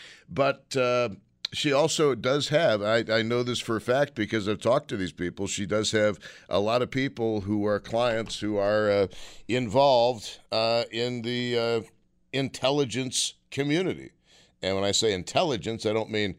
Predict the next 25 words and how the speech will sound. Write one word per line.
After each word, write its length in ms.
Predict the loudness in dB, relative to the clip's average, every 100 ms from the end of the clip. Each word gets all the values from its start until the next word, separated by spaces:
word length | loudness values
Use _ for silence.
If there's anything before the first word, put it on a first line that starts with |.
| _
"Wow, 380 | 0 2 4 4
you're 240 | 4 4 4
smart. 560 | 0 -2 0 0 0
You 120 | 0
must 260 | 2 2 2
be 120 | 0
a 60 | 0
member 380 | -2 -2 0 -2
of 100 | 0
Mensa." 500 | 0 2 0 0 -4 -18 -14 -2
Uh, 240 | 2 2 0
I 120 | -2
mean 300 | 0 -2 -4
people 440 | -4 -4 -2 -2
who 400 | 2 2 2 -2 -6 _ _ -20 _
are, 440 | 2 4 4 4 2
uh, 200 | 2 0 -4
spooks, 800 | -2 -2 0 -2 -2 -4 -4 -4 -12 _ -2
as 180 | 0
in 400 | 0 0 -2 -8 -8
spies, 1000 | -4 -4 0 2 4 2 -4 -14 -12 -12 -12 _ _
as 240 | -2 0 0
in 200 | -2 -2
alphabet 560 | 0 0 0 -2 -2 0
soup. 380 | 0 0 -2